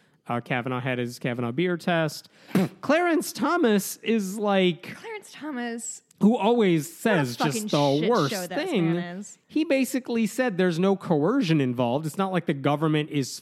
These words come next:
Speaker 1: forcing you to turn Christian. Therefore, everyone should shut the hell up about it, unless, here's Clarence Thomas, "Unless the people suing over this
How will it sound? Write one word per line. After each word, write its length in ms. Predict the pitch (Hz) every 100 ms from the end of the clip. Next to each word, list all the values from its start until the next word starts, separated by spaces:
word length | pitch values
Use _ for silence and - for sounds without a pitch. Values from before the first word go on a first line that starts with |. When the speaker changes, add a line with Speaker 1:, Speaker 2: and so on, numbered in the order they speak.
| -
Speaker 1:
forcing 440 | 175 156 151 160 143
you 200 | 139 135
to 120 | 147
turn 260 | 135 143 131
Christian. 540 | 247 247 - 170 156 - _ -
Therefore, 480 | 214 214 190 190 -
everyone 680 | 156 175 151 156 147 139 147
should 180 | 151 -
shut 220 | 151 -
the 80 | 127
hell 220 | 131 165
up 160 | 254
about 400 | 160 127 120 113
it, 180 | 127 170 - - _ _ -
unless, 520 | 175 170 160 226 - 190
here's 280 | - 185 196
Clarence 360 | - 185 165 -
Thomas, 360 | 185 120 - - _ _
"Unless 420 | 170 165 160 220 -
the 120 | 202
people 320 | 208 190 160
suing 420 | - 151 151 180
over 240 | 196 185 185
this 440 | 202 220 -